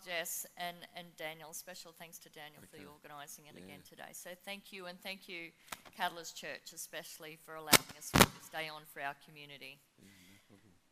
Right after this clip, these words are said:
Speaker 1: The next, uh, ordinary hero is, uh, Doctor Grant Darnell. He's a science teacher. Grant is at Ipswich State High School,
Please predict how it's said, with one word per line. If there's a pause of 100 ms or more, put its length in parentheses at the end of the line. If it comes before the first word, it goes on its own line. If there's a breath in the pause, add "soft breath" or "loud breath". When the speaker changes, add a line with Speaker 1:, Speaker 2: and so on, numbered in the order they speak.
Speaker 1:
The
next,
uh, (300)
ordinary
hero (480)
is,
uh,
Doctor
Grant
Darnell.
He's
a
science
teacher. (1000 loud breath)
Grant
is
at (100)
Ipswich
State
High
School,